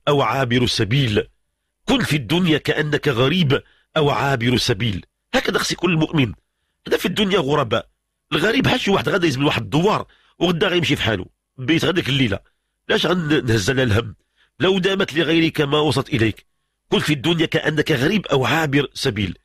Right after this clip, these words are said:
اللي كيعظم الدنيا، اللي كيعظمها كيمرض. أحسن طريقة للعلاج النفسي هي أن الإنسان لا يعظم الدنيا. ثم اخرج يا أخي محمد من الدائرة المغلقة،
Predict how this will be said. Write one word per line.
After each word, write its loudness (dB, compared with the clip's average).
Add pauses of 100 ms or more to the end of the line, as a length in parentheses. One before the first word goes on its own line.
(400)
اللي 2
كيعظم -2
الدنيا، 2 (640)
اللي 0
كيعظمها -2
كيمرض. -2 (100)
أحسن -2
طريقة -2
للعلاج 2
النفسي -2 (760)
هي 2
أن 0
الإنسان -2
لا 0
يعظم 0
الدنيا. 0 (580)
ثم 2 (260)
اخرج 0
يا 0
أخي 0
محمد -2
من -4
الدائرة 0
المغلقة، 0